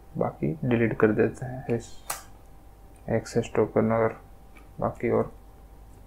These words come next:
अभी इसको हम कॉपी कर लेंगे और पोस्टमैन में,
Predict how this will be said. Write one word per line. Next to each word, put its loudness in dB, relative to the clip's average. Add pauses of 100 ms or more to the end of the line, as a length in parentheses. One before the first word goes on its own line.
(1400)
अभी 12
इसको 12
हम 12
कॉपी 12
कर 12
लेंगे 6 (1500)
और 10 (1500)
पोस्टमैन 10
में, 6